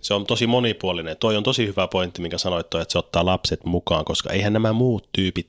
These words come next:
tee, koska mä olin just tuossa edellisessä lokerossa, minne mä niinku itseänikin olin silloin vähän niinku jo, eh, ennakoiden laittamassa. Että se on vähän semmonen lapset ovat tiellä keittiössä mentaliteetti.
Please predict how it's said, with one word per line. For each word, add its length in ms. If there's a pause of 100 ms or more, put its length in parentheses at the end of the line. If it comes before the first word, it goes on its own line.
tee, 240
koska 440
mä 60
olin 140
just 140
tuossa 240
edellisessä 420
lokerossa, 500
minne 200
mä 100
niinku 220
itseänikin 600
olin 160
silloin 280
vähän 240
niinku 280 (460)
jo, 220 (520)
eh, 320 (360)
ennakoiden 540
laittamassa. 480
Että 100
se 60
on 100
vähän 120
semmonen 240
lapset 360
ovat 220
tiellä 300
keittiössä 600
mentaliteetti. 760